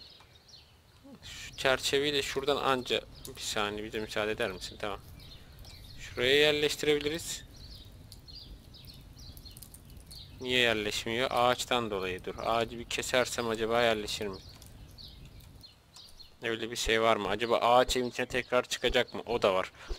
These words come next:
Aklımda deli sorular. İki ağaç keserek kapının evinin bir kısmını yaptım. Güzel. Şimdi dört kapı. Ha, K koymamı istiyor. K koyalım.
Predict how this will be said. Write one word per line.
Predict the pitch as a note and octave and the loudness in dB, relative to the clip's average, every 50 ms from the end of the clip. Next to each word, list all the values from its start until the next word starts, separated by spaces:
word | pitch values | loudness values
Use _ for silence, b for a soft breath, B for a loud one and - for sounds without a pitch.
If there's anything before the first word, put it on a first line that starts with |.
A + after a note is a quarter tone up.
| B B - | B B 6
Aklımda | A#2+ A#2+ - - - C#3 C3+ D3 D3 | 6 6 6 6 0 2 4 4 6
deli | D3 C#3 C#3+ | 6 6 6
sorular. | - - A#2 A2 A2 G#2+ | 4 0 2 4 4 4
İki | A2+ - - F#3 F3 | 4 6 10 12 12
ağaç | F3 E3+ - | 12 12 10
keserek | - D3+ - E3 F#3+ G3 - - | 4 4 4 4 0 0 -2 0
kapının | - D3+ - - F3+ E3+ - | -2 -2 0 -2 -4 0 2
evinin | E3+ E3 E3 E3+ F3 E3+ C#3 | 2 2 2 0 -4 -4 -6
bir | - - - - - | -8 -12 -14 -12 -8
kısmını | - - - C#3 C#3+ E3 | -6 -4 -2 0 2 2
yaptım. | F#3 F3+ D#3+ - - C3 B2 B2+ | 2 2 0 0 -4 -4 -4 -2
Güzel. | D3 D3+ C#3 A#2 A#2+ B2+ - - - - - - - - - - - - - - - - - - - - - - - - - - - - - | -2 -2 0 0 0 0 -2 -10 -18 -20 -20 -20 -20 -20 -20 -20 -20 -20 -20 -18 -18 -18 -20 -20 -20 -20 -20 -20 -20 -20 -20 -20 -20 -18 -16
Şimdi | - - - A#2+ A#2+ A#2+ | -14 -8 -6 -6 -4 0
dört | - C#3+ C#3 - - - | 2 2 2 2 -2 -4
kapı. | - A#2+ A2 - - B2 C#3+ D3 - - - - - - - - - - - - - - - - - B B B B - - | -4 -4 -4 -2 -2 -4 -4 -4 -8 -16 -18 -20 -20 -20 -20 -20 -20 -20 -20 -20 -20 -20 -20 -18 -18 B B B B -4 2
Ha, | C3 C3+ C3 A#2 G#2+ G2 - | 4 6 6 8 6 4 4
K | - - D3+ D#3 D3+ | 6 6 6 6 6
koymamı | - - C3 A#2 A2 G#2+ G#2 G2+ G2 | 6 4 4 4 4 2 2 0 0
istiyor. | F#2 - - - B2+ C#3 | -2 -4 -2 0 0 0
K | - - - D3 D3 C#3 | 2 4 6 6 6 6
koyalım. | - - A2 G#2 G#2 A#2 C3+ C#3 | 4 2 2 2 2 2 -2 -6